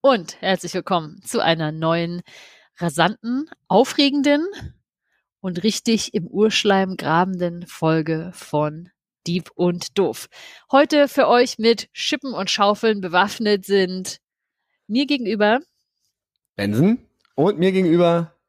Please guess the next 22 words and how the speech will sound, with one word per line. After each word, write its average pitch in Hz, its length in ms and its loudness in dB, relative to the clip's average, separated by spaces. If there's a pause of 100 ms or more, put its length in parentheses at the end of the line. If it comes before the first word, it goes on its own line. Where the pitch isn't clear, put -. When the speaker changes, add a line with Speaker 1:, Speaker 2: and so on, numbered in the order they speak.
(280)
Speaker 1:
die 392 80 2
Franzi. 185 920 -2
Speaker 2:
Hallo, 107 720 0
herzlich 92 420 -8
willkommen. 147 840 0
Schön, 196 340 -2
dass 190 160 -8
ihr 143 380 -4
uns 120 320 -6
wieder 92 220 -6
zuhört. 90 480 -8
Genau. 147 260 2 (840)
Wir 143 200 2
mussten 185 240 0
heute 143 200 2
mal 135 120 0
wieder 131 320 0
quasi 123 420 -4
von 107 240 -8
Null 214 180 2
beginnen. 127 440 0 (440)
Speaker 1:
Mhm. 156 600 -12